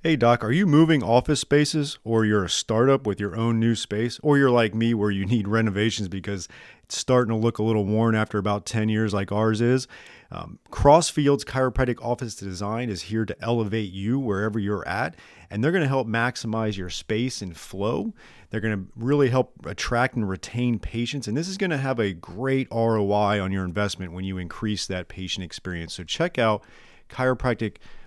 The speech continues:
Office Designs by Crossfields, and we have a special link for Modern Chiropractic Marketing listeners,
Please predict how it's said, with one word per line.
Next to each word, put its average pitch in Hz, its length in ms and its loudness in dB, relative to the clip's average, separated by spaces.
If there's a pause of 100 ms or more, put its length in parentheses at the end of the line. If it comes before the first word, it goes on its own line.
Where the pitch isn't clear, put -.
(200)
Office 120 340 -2
Designs 107 640 -2
by 98 240 0
Crossfields, 107 800 -2
and 101 100 -2
we 107 120 -2
have 165 120 0
a 147 60 0
special 135 540 -2
link 123 320 0 (240)
for 107 340 -4
Modern 110 300 2
Chiropractic 107 500 0
Marketing 101 500 0
listeners, 95 460 -4